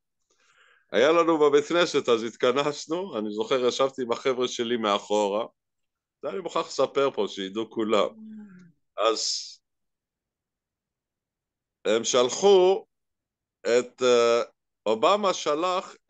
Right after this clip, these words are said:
Speaker 1: את זה שהוא היה פה שגריר ישראל בארצות הברית, הוא עדיין חי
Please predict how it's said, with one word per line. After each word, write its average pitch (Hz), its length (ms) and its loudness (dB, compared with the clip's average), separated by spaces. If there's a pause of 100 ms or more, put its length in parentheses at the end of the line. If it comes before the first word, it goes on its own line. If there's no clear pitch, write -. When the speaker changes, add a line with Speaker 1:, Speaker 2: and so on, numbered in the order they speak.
Speaker 1:
את 110 140 -10
זה 190 240 -2
שהוא 165 500 2
היה 165 240 0
פה 165 460 -2
שגריר 160 400 -6
ישראל 170 420 -4
בארצות 160 460 -8
הברית, 156 460 -4
הוא 120 240 -4
עדיין 147 360 -2
חי 156 240 0